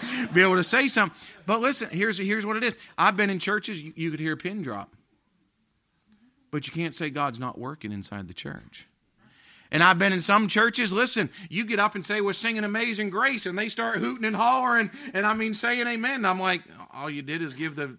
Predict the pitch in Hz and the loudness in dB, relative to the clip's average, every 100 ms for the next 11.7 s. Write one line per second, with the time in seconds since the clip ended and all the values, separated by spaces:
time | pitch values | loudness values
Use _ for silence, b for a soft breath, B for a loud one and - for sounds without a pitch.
0 | _ 120 131 104 120 113 _ _ _ - | _ -10 -10 -8 -12 -14 _ _ _ -10
1 | 151 180 185 117 107 92 - _ B B | -4 -4 -4 -6 -10 -14 -16 _ B B
2 | B B - - 202 - - - - 156 | B B -12 -6 -6 -6 -16 -12 -2 0
3 | 170 175 170 165 185 190 320 185 190 185 | 2 2 0 0 -2 0 0 2 0 0
4 | 190 202 190 196 208 220 180 180 196 214 | -2 -2 -4 0 2 4 4 4 2 2
5 | 190 185 175 B B B B - 165 165 | 2 2 2 B B B B -2 0 0
6 | 170 143 151 131 151 143 151 139 131 160 | -4 -2 -4 -4 -6 -6 -8 -10 -10 -10
7 | 151 156 135 143 139 123 127 120 - 139 | -6 -8 -8 -8 -8 -10 -10 -12 -12 -10
8 | 139 127 127 139 - 135 123 131 131 127 | -10 -8 -10 -10 -10 -10 -8 -10 -10 -10
9 | 127 123 131 117 131 123 - 143 143 147 | -8 -8 -10 -8 -8 -8 -8 -8 -8 -10
10 | B B B 120 131 117 117 120 120 117 | B B B -8 -8 -8 -12 -10 -10 -12
11 | 120 117 117 110 95 90 | -12 -14 -14 -16 -16 -18